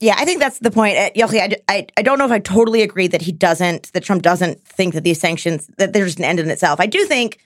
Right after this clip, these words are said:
uh, as far as I can tell, the, the logic, like Zach just said, is, you know,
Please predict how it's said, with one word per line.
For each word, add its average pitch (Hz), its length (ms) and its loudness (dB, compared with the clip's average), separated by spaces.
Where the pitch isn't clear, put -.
uh, - 60 0
as 247 160 2
far 311 160 4
as 247 100 0
I 220 120 4
can 214 100 -8
tell, 233 240 4
the, 196 160 -4
the 208 120 2
logic, 190 340 0
like 185 160 -2
Zach 185 160 0
just 175 160 -4
said, 254 220 4
is, 185 240 -2
you 208 80 0
know, 160 240 2